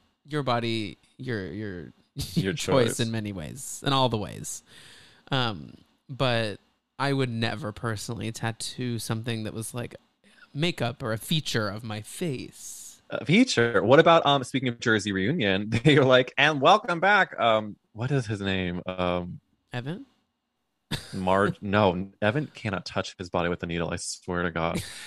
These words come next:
Speaker 2: It's perfect.
Speaker 1: <laughs> No,
Speaker 2: Um, I'm
Speaker 1: it
Speaker 2: talking about Marge, Marge's husband.
Speaker 1: Oh,
Speaker 2: Margaret's
Speaker 1: Joe
Speaker 2: husband.
Speaker 1: Bonino. Well, I actually met
Speaker 2: Joe got his under eyes done.
Speaker 1: Yeah, I know. And they, so my grandmother got hers done, like,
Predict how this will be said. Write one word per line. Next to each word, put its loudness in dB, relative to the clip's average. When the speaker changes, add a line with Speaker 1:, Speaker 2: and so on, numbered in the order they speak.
Speaker 2:
It's -20
perfect. -4
Speaker 1:
<laughs> -16
No, 4
Speaker 2:
Um, 2
I'm -2
Speaker 1:
it -10
Speaker 2:
talking -4
about 0
Marge, 2
Marge's -2
husband. -8
Speaker 1:
Oh, 0
Speaker 2:
Margaret's 2
Speaker 1:
Joe 2
Speaker 2:
husband. -2
Speaker 1:
Bonino. -4
Well, -6
I -2
actually -6
met -4
Speaker 2:
Joe 8
got 8
his 6
under 4
eyes 6
done. -4
Speaker 1:
Yeah, -2
I 0
know. -2
And -2
they, 2
so -4
my -2
grandmother -4
got -4
hers -8
done, -8
like, -10